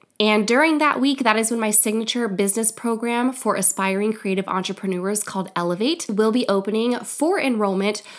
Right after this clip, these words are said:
for one week only. So I will leave the details linked in the show notes for you. Make sure to check that out and see if it's a program you want to invest in. For today's episode, I want to talk about a very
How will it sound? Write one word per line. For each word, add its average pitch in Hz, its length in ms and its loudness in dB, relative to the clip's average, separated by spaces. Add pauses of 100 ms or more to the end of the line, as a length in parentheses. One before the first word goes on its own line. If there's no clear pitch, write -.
for 214 440 2
one 214 340 2
week 196 240 -2
only. 160 400 -4
So - 160 2
I 180 120 6
will 190 100 2
leave 240 260 2
the 247 80 2
details 202 640 0
linked 247 280 2
in 208 140 0
the 190 80 2
show 196 220 -2
notes 190 300 0
for 254 200 0
you. 269 220 2
Make 202 180 0
sure - 160 -4
to 190 60 0
check 190 240 -6
that 175 140 -8
out 247 260 2
and 202 120 0
see - 120 0
if 185 100 -6
it's 190 140 -2
a - 40 -4
program 269 500 -2 (260)
you 180 160 0
want 196 220 -2
to 240 120 0
invest 254 380 -2
in. - 240 -4 (120)
For 320 400 2
today's 254 520 2
episode, 185 720 0 (520)
I 254 280 6
want 240 280 0
to 226 120 -4
talk 208 340 -2
about 175 640 -2
a 190 100 2
very 240 680 0